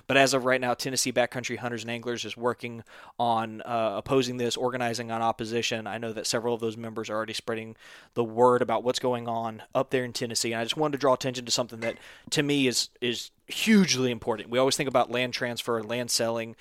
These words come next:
happening in the West, and it happens in, in the, in the Southeast all the time. It's happening in Alabama as the, uh, leases are for state lands are slowly diminishing as that land changes hands. The W M As continue to get smaller. On the Panhandle, they were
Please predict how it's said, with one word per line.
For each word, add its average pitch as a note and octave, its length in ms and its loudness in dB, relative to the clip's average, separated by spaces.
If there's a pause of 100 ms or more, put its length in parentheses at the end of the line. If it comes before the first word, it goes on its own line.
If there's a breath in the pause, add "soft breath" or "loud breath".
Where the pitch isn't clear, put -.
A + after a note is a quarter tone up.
(180 loud breath)
happening C3 380 -2
in B2 100 -2
the A2 60 0
West, G#2+ 440 -2
and A2+ 120 -8
it G#2 80 -6
happens B2 340 -2
in, B2+ 200 -4
in A#2+ 160 -6
the, A#2+ 140 -4
in A#2 120 -6
the G#2 60 -8
Southeast A#2+ 440 -2
all A2 80 -2
the A2+ 80 -12
time. C3+ 400 -2 (300 loud breath)
It's G#2+ 120 -6
happening A#2+ 300 0
in A#2 100 -6
Alabama B2 720 0
as A2+ 480 -2
the, A2 360 -8 (380 loud breath)
uh, G#2 140 -8
leases C3 720 0
are A2+ 480 2
for A2+ 460 -2
state C3+ 260 2
lands B2+ 360 -2
are - 80 -8
slowly C3 420 2
diminishing B2+ 480 -2
as A#2 120 -6
that G#2+ 180 -2
land A#2+ 260 -4
changes B2 360 -6
hands. B2+ 420 -6 (260 loud breath)
The - 60 -12
W B2 300 -2
M B2+ 60 -2
As B2 140 0
continue B2+ 340 -6
to A#2 60 -6
get B2 120 -2
smaller. B2 440 2
On G#2+ 80 -4
the F#2+ 60 -12
Panhandle, C3 600 -2
they A#2 140 -2
were A2+ 220 -6